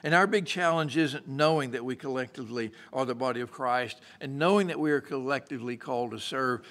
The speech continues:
but it is the challenge of making certain that we are all using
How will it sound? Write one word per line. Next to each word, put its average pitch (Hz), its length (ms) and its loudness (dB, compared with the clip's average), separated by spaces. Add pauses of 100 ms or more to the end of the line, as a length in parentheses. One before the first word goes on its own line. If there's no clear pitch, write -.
(140)
but 147 160 0
it 151 140 0
is 147 160 -6
the 147 80 -6
challenge 170 480 -2
of 143 100 -4
making 147 340 -4
certain 165 420 -4
that 135 120 -8
we 147 200 0
are 139 140 0
all 131 220 -2
using 139 680 -2